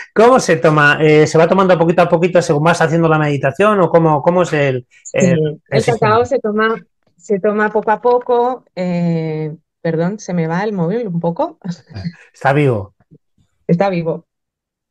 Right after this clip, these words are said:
Speaker 2: El cacao se toma poco a poco,
Speaker 1: Ujú.
Speaker 2: primero se, se conecta con el espíritu del cacao,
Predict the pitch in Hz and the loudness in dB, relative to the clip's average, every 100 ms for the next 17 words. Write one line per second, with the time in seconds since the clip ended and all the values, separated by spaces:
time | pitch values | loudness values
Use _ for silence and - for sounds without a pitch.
0 | _ _ - 247 285 277 247 247 240 196 | _ _ -4 -2 -2 0 0 -2 -6 -6
1 | 208 202 190 240 240 226 226 226 226 226 | -8 -8 -6 -4 0 -2 0 0 2 2
2 | 233 120 165 220 214 208 220 247 226 214 | 0 -6 -8 -4 -2 0 -2 -2 -4 -2
3 | 220 220 175 - 202 202 208 208 214 254 | -2 -4 -10 -8 -4 -4 -4 -4 -2 -4
4 | 302 247 220 196 190 175 170 170 240 254 | -4 -6 -4 -4 -2 -2 -2 -4 -8 -8
5 | 180 170 165 170 233 233 240 240 240 247 | -4 -4 -2 -4 -6 -4 -2 0 -2 -4